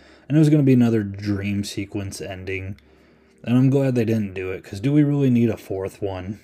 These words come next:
We don't. So they abandoned that idea, and I, I think that was a good thing. Now the kills are having, happening left and right. Trish and Tommy,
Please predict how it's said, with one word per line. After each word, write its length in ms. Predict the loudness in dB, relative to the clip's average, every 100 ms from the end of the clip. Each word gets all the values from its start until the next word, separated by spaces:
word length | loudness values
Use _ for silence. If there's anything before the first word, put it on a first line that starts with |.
| -6
We 120 | -2
don't. 460 | -2 -4 -10 -14 -18 -20 _ _ _ _ _
So 200 | 0 4
they 140 | 4 4
abandoned 440 | 2 0 -2 -4
that 100 | -6
idea, 380 | -8 -8 -8 -10
and 140 | -10
I, 220 | -10 -10 -10
I 100 | -8
think 160 | -6
that 120 | -6 -8
was 140 | -10
a 40 |
good 280 | -10 -10 -10
thing. 300 | -12 -12 -12 -16 _ _ _ _ _ _ _ _ -6
Now 180 | -2 0
the 120 | -2
kills 340 | 0 2 2
are 80 | 0
having, 480 | -2 -2 -2 -4 -8 -6
happening 540 | -4 -4 -4 -4 -4
left 260 | -6 -8 -10
and 200 | -10 -8
right. 320 | -10 -10 -14 _ _ _ _ _ _ _ _ _ _ -14
Trish 360 | -4 -2 0 2
and 160 | 2
Tommy, 640 | 0 -2 -2 -2 -4 -6